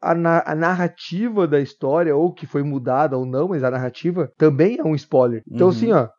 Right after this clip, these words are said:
Speaker 1: o, o fato histórico, ah, e eu, até que ele falou do Ja-, ah, ah, Michael Jackson, ele é conhecido? Ele é conhecido. Mas a minha filha tem, tem nove anos, ela conhece as músicas. Ela não sabe que,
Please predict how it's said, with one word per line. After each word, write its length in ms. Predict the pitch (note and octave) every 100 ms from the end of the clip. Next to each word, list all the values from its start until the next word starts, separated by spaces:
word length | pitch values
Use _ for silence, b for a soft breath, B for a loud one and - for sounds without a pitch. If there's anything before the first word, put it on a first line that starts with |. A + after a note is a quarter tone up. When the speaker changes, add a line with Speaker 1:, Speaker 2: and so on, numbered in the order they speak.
| -
Speaker 1:
o, 400 | - D3 D#3 E3
o 40 |
fato 440 | D#3+ - D#3+ G#3+ G#3+
histórico, 420 | D#3 D#3+ F3 F#3 F3 b -
ah, 140 | - E3
e 180 | F#3
eu, 180 | F3+ D3+ - - - - _ C#3
até 360 | B2+ D#3+ F3
que 120 | F3+
ele 60 | E3
falou 300 | E3+ F3 E3+
do 580 | C3 A#2 C#3 C3+ C3 B2+ A#2
Ja-, 120 | D3+
ah, 480 | C#3 C3 B2 A#2+ A2+ B2+ -
ah, 340 | A#2 A2 A2
Michael 280 | A#2 D3 F3+
Jackson, 400 | D#3+ D#3 - G#2 - _ _ _
ele 180 | - D3+
é 60 | E3
conhecido? 600 | F3+ F3 D3+ - A3 D3
Ele 120 | B2
é 80 | B2+
conhecido. 640 | F#3 G#3+ A#3 C#4 C4+ D#3 A#2 _
Mas 220 | F3 G#3
a 80 | A3
minha 200 | G#3+ A3+
filha 240 | F#3 A3 A3+
tem, 440 | A#3 A#3+ A#3+ A#3
tem 120 | A3 A3+
nove 340 | A#3 A3+ A#3
anos, 240 | A#3+ A#3
ela 120 | F#3 D#3+
conhece 340 | D#3 D#3 D3+
as 120 | G#3
músicas. 720 | F#3 F3+ G3+ G#3 E3 C#3+ A#2 _ _ _ -
Ela 180 | C#3+
não 160 | D3+ F#3+
sabe 440 | E3+ G3 G#3+ G3+
que, 580 | F3 F3 D#3+ D3+ D3+ C#3